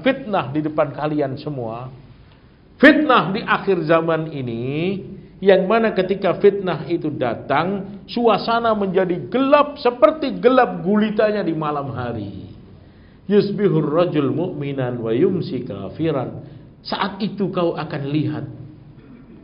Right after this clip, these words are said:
pagi hari orang itu beriman, sore harinya mengejutkan, dia sudah menjadi kufur kepada Allah. "Yumsi mu'minan wa yusbihu kafiran."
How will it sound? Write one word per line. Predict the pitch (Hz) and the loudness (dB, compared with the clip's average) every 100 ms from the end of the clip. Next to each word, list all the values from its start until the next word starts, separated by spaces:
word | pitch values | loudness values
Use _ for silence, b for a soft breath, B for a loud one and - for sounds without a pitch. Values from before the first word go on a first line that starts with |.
| - | -4
pagi | - 277 294 269 | 4 6 8 8
hari | 254 320 320 302 | 10 12 12 12
orang | 302 254 240 233 | 10 8 8 4
itu | 247 226 | -2 -2
beriman, | 190 214 247 214 190 165 - - - | 2 2 2 0 2 0 -6 -16 -4
sore | - 269 240 208 - | 4 6 8 4 6
harinya | 202 202 220 202 185 156 - - | 8 8 6 4 2 0 -2 -2
mengejutkan, | 247 269 254 175 330 311 247 214 170 - - | 2 6 6 6 4 4 6 4 4 -8 -6
dia | 233 220 147 | 2 4 4
sudah | 202 165 | 2 -2
menjadi | 131 156 147 143 | -2 0 2 2
kufur | 135 170 143 120 | 0 -2 0 -4
kepada | 123 117 101 - | -4 -8 -10 -12
Allah. | 98 85 - - - - - - - - - | -16 -18 -20 -20 -20 -20 -20 -20 -20 -6 6
"Yumsi | 240 311 302 285 277 | 8 10 8 6 6
mu'minan | 320 302 294 285 269 | 6 4 4 4 8
wa | 269 | 6
yusbihu | 320 220 269 254 262 | 6 2 6 6 6
kafiran." | 277 277 262 233 202 - | 2 2 2 0 -2 -8